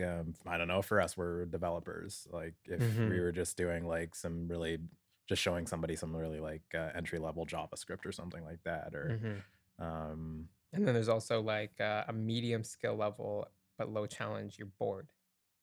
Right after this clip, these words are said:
Speaker 2: So there's, like, a really fine line between bored and relaxed.
Speaker 1: Oh, that's interesting. Yeah, I, I wouldn't, like, put those two so close together.
Speaker 2: Mm-hmm.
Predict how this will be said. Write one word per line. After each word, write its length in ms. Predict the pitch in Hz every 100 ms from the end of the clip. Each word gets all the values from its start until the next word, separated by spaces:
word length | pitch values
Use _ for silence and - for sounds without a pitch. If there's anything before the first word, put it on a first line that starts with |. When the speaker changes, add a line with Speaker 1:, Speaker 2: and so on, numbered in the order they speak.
| _
Speaker 2:
So 120 | -
there's, 180 | 120 123
like, 120 | 117
a 40 | 113
really 180 | 120 117
fine 340 | - 117 113
line 180 | 107 110
between 340 | 107 - 107 101
bored 320 | 156 165 127
and 120 | 120 104
relaxed. 720 | 98 92 - _ - - - -
Speaker 1:
Oh, 200 | 285 339
that's 200 | 240 311
interesting. 760 | 277 285 180 147 113 98 92 98
Yeah, 400 | 185 247 294 220 196
I, 60 |
I 20 | 170
wouldn't, 460 | 185 190 156 107
like, 220 | 110 101
put 160 | - 117
those 180 | 101 95
two 220 | 104 90 95
so 300 | - - 92
close 320 | - 87 95
together. 640 | 90 80 82 104 80 78 - _ -
Speaker 2:
Mm-hmm. 260 | 123 113